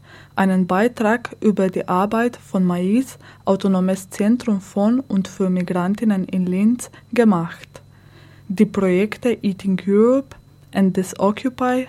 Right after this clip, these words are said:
sind derzeit im Graz Museum im Rahmen der Ausstellung Weiße Normen der Macht noch bis zum siebzehnten Februar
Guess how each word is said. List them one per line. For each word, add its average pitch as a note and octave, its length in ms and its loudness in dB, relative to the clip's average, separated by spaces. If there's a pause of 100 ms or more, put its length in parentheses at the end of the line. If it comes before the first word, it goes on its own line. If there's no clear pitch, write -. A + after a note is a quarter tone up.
(600)
sind G3 400 2
derzeit A3 720 0
im F#3+ 340 -2 (140)
Graz F#3 400 -2
Museum F#3+ 560 0 (200)
im G3+ 140 6
Rahmen G3 480 4
der G3 220 -2
Ausstellung G#3+ 800 0 (280)
Weiße F#3+ 360 2
Normen F#3 400 0
der F3+ 140 -2
Macht F3+ 520 -4
noch A3 380 4
bis - 320 -4
zum G3 260 -2
siebzehnten F#3+ 640 -4
Februar A#3 540 0